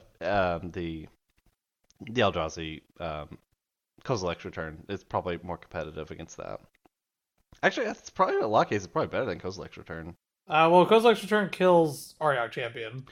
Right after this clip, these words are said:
Speaker 1: Right, I guess that's the only thing is, it's, since it's devo-, it's color, it's a colorless spell, gets around stuff like that.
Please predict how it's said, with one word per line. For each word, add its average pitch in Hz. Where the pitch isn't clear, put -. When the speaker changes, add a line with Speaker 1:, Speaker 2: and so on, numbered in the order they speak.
Speaker 1:
Right, 127
I 131
guess 139
that's 117
the 117
only 95
thing 87
is, 85
it's, 110
since 110
it's 98
devo-, 87
it's 101
color, 98
it's -
a -
colorless 92
spell, 90
gets 92
around 82
stuff -
like -
that. 87